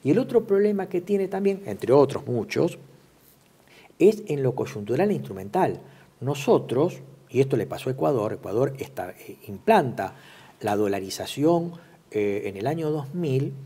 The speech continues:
Previo a la dolarización lo que ocurrieron fueron tres hechos siniestros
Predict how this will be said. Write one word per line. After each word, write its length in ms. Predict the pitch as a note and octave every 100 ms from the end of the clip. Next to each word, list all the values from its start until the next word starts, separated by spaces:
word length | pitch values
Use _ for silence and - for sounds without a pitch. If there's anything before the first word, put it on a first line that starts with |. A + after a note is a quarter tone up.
| - - - _
Previo 420 | - D4 B3 D3+ C3+
a 40 |
la 120 | B2+
dolarización 680 | B2 B2 A#2+ A#2 C3+ G3+ A3+
lo 100 | E3
que 80 | B2+
ocurrieron 340 | A2+ C3+ E3
fueron 280 | C3+ C3 B2
tres 200 | C3+ C3+
hechos 220 | - - B2+
siniestros 720 | B2+ G3 A#2+ - - F#2